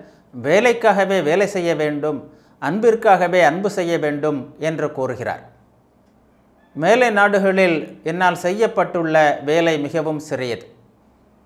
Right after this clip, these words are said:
நான் செய்ததைப் போல மேலை நாட்டில் நூறு மடங்கு வேலை செய்ய இங்குள்ள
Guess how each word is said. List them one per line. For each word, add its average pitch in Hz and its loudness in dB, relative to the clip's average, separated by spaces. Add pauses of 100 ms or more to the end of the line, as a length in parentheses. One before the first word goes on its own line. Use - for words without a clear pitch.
(640)
நான் 196 2
செய்ததைப் 214 2
போல 180 0 (520)
மேலை 208 2
நாட்டில் 180 0
நூறு 208 2
மடங்கு 175 0
வேலை 165 2
செய்ய 143 0
இங்குள்ள 165 -4